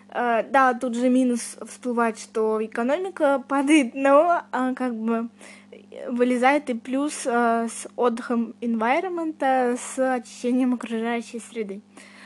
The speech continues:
Второй плюс, я считаю, что мы как-то стали осознаннее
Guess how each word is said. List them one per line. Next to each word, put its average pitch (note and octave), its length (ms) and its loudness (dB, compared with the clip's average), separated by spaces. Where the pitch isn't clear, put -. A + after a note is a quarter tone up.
Второй E4+ 420 2
плюс, D#4 340 -2
я C4+ 120 0
считаю, C4+ 480 0
что B3 640 -4
мы C#4 200 -2
как-то F4 360 -4
стали E4 680 0
осознаннее D4 1040 -2